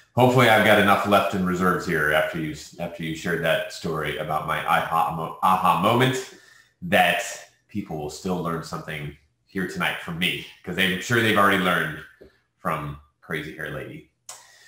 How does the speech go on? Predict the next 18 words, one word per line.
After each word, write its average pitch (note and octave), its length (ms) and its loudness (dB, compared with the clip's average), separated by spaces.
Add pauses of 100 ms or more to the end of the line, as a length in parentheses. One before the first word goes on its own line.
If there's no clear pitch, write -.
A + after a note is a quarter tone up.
So B2+ 600 6
tonight B2 320 4
we A2 80 4
are A#2 120 6
gonna B2+ 140 2
be A2 80 0
talking - 240 4
about F#2 380 2
the E2+ 100 -8
science C3+ 560 0
of B2 80 -6
essential B2 420 -4
oils. A2+ 640 -4 (360)
And F2+ 380 0
if - 140 -8
that G#2 260 4 (480)
excites C3+ 500 0
you, D#3 480 4